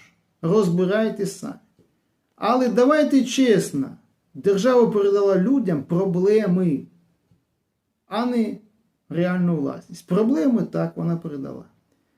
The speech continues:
І питання залишається відкритим. Чи готова місцева влада нарешті взяти на себе свою частину відповідальності і почати чесний діалог із мешканцем?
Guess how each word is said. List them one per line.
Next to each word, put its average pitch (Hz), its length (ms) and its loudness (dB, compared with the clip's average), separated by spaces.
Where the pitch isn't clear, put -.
І 175 80 0
питання 302 420 4
залишається 247 720 2
відкритим. 190 540 -4
Чи 214 220 0
готова 254 560 4
місцева 190 600 2
влада 190 680 -2
нарешті 233 920 2
взяти 240 560 0
на 233 160 2
себе 196 500 -2
свою 160 640 -2
частину 233 1000 0
відповідальності 143 920 -4
і 135 40 -6
почати 175 600 -2
чесний 233 600 -2
діалог 143 580 -2
із 190 280 0
мешканцем? 196 720 0